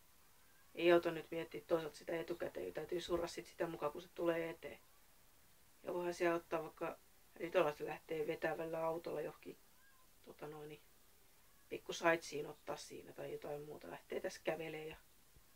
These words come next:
muuta hauskaa, niin luonnon helmaan käpyttelemään.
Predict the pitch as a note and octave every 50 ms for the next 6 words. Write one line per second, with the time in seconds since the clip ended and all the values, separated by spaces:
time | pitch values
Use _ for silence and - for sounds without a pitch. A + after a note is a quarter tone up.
0 | - - - - - - - - F3+ - - - - D3 D3+ - - - - -
1 | - - - - - - - - - A#3 F3+ F3 E3+ E3 E3 D#3+ D3+ - F3 F3
2 | F3 E3+ E3+ E3 D#3+ E3 - - - D3+ - - - - - E3+ D#3+ D#3 C3+ -
3 | - - -